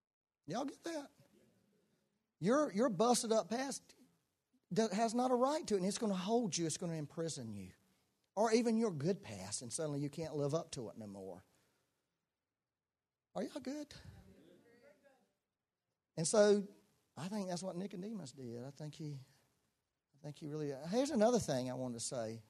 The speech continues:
Offense. Offense. You're offended, being offended, being angry, being mad about things, being put off,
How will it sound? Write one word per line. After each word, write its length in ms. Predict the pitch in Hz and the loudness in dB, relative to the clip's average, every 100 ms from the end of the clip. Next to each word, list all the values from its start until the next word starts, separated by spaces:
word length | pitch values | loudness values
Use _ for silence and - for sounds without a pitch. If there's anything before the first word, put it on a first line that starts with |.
| _ | _
Offense. 760 | - - 226 185 - - - - _ _ _ _ _ _ _ _ - | -14 -2 0 0 -4 -8 -8 -12 _ _ _ _ _ _ _ _ -20
Offense. 800 | - - 220 240 - - - - _ _ _ _ - | -12 -4 -2 -2 -4 -4 -4 -8 _ _ _ _ -10
You're 80 | 170 | -8
offended, 540 | 143 202 214 208 202 | -6 -4 -2 -2 -2
being 180 | 160 196 | -4 -4
offended, 480 | 127 - 170 180 160 | -6 -2 0 0 -2
being 220 | 170 139 | -4 -4
angry, 440 | 101 147 170 165 165 | -2 0 0 2 0
being 320 | 151 147 113 | 0 0 0
mad 220 | 127 143 | -2 -2
about 300 | 139 135 - | -2 -4 -4
things, 580 | 151 139 135 131 - - _ _ _ _ _ _ | -6 -4 -4 -6 -6 -8 _ _ _ _ _ _
being 200 | - 156 | -4 -4
put 240 | 123 135 139 | -4 -4 -2
off, 360 | 139 131 - | -2 -2 -8